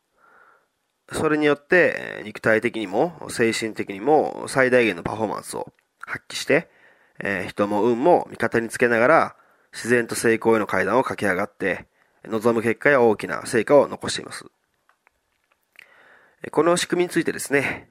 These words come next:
今日はお話ししたいなと思います。まずはじめに、純粋意識っていうのはですね、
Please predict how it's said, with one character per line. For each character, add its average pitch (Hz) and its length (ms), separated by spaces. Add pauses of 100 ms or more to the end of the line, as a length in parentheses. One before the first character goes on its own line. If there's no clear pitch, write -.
(120)
今 110 100
日 - 40
は - 20
お - 40
話 92 240
し - 80
し - 40
た - 100
い 78 40
な 117 100
と 117 100
思 80 140
い - 20
ま - 180
す。 - 460 (1500)
ま 185 160
ず 220 100
は 131 120
じ 110 100
め 107 140
に、 104 280
純 185 260
粋 180 180
意 175 40
識 - 200
っ - 180
て 101 100
い 98 40
う - 20
の 80 60
は 67 80
で - 80
す - 100
ね、 92 280